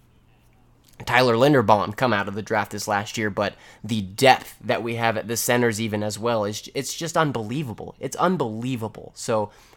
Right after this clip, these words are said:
I think that maybe, maybe the top end talent this last year could have been a little bit better,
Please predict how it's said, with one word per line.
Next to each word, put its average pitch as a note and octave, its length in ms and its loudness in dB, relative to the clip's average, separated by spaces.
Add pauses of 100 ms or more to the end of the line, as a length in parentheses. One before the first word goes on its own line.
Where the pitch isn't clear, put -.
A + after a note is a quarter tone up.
I C#3+ 140 2
think D#3+ 280 -2
that B2 320 0 (300)
maybe, F#3 540 0
maybe D3+ 360 0
the A#2 140 0
top - 380 0
end D3 200 2
talent C#3 480 0
this C#3 200 -6
last C#3 300 2
year C#3+ 140 -4
could C#3 240 -6
have B2 120 -6
been C#3 160 -2
a C3 60 2
little C3 200 0
bit A2+ 180 -6
better, C#3 340 0